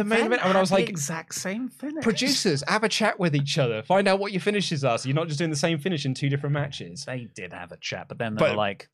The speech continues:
Speaker 2: "Bray's returning."
Speaker 1: Doesn't matter.
Speaker 2: No
Speaker 1: Li-,
Speaker 2: one
Speaker 1: doesn't
Speaker 2: cares.
Speaker 1: care. And also, Edge had triangle spots in his match as well. It's their new favorite thing.
Speaker 2: Mm-hmm.
Speaker 1: But I just, like, I, I actually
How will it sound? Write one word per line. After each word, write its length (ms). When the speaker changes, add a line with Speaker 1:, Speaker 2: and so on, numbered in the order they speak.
Speaker 2:
"Bray's 320
returning." 520
Speaker 1:
Doesn't 220
matter. 220
Speaker 2:
No 180
Speaker 1:
Li-, 100
Speaker 2:
one 220
Speaker 1:
doesn't 220
Speaker 2:
cares. 440
Speaker 1:
care. 80
And 80
also, 280
Edge 200
had 240
triangle 400
spots 260
in 80
his 180
match 260
as 120
well. 260
It's 120
their 100
new 160
favorite 320
thing. 220
Speaker 2:
Mm-hmm. 160
Speaker 1:
But 100
I 140
just, 160
like, 260
I, 260
I 260
actually 640